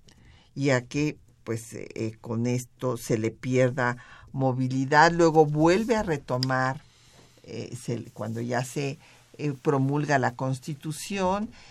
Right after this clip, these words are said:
eh, se le da a Morelos nuevamente el papel, eh, de miembro del Ejecutivo, pero sí, eh, este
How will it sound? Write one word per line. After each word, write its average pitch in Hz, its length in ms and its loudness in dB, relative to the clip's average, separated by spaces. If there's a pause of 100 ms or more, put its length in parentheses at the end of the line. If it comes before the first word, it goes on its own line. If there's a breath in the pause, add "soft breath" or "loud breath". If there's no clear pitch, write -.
(180 loud breath)
eh, 147 280 -4
se - 320 0
le 127 220 0
da 120 420 2 (140)
a 113 280 -4
Morelos 131 540 -6
nuevamente 117 840 -4 (400 soft breath)
el 120 240 0
papel, 117 720 0 (220)
eh, 107 180 -8
de 107 180 -6
miembro 127 540 2
del 110 240 -4
Ejecutivo, 160 960 -4 (880 loud breath)
pero 139 300 6
sí, 160 500 -6 (200)
eh, 120 340 -2
este 151 640 -2